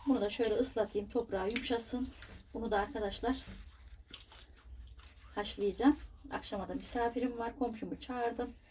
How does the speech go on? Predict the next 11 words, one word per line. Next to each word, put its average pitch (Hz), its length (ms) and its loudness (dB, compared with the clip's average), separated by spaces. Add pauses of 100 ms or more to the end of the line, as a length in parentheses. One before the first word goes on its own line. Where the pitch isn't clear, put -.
(200)
Biz 262 80 2
aramıyor 226 440 4
böyle 196 200 0
birbirimizden. 202 680 2 (380)
Allah 202 260 0
ne 220 140 0
verdiyse 185 420 0
yiyor. 208 300 0
İlla 202 340 0
da 196 60 0
özel 196 360 2